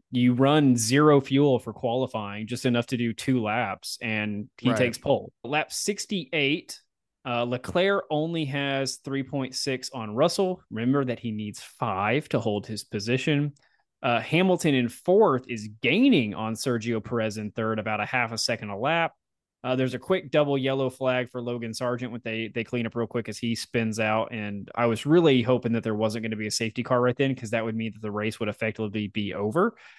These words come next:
Speaker 1: Uh, so luckily that we didn't get that. Lap sixty-nine, Hamilton has sliced the gap to Perez down to two seconds. So you're like, "Okay, he's got two seconds to get two laps."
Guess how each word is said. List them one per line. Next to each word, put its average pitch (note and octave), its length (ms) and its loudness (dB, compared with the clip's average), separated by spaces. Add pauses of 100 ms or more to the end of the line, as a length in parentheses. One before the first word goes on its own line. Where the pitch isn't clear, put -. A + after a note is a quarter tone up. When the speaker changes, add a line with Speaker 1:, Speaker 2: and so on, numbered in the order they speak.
(280)
Speaker 1:
Uh, A2 300 2
so G#2+ 220 -2
luckily B2 340 0
that A2 140 -2
we A#2+ 100 -2
didn't A#2+ 220 -2
get D#3+ 180 -2
that. G2+ 280 -4 (1300)
Lap C#3 280 2
sixty-nine, D3+ 760 0
Hamilton C#3+ 520 -2
has B2+ 200 -4
sliced C3+ 420 -2
the B2 220 -4
gap B2+ 360 0
to B2 120 -6
Perez B2 420 -4
down B2 220 -4
to G2 80 -16
two G3 240 -2
seconds. F3+ 380 -4
So D3+ 80 -4
you're C3+ 100 -2
like, A#2+ 160 -4
"Okay, C#3 240 -4
he's B2 140 -4
got - 160 -8
two C3+ 180 -6
seconds C3 380 -2
to A2+ 80 -12
get A2+ 140 -8
two B2 200 -4
laps." D3+ 640 0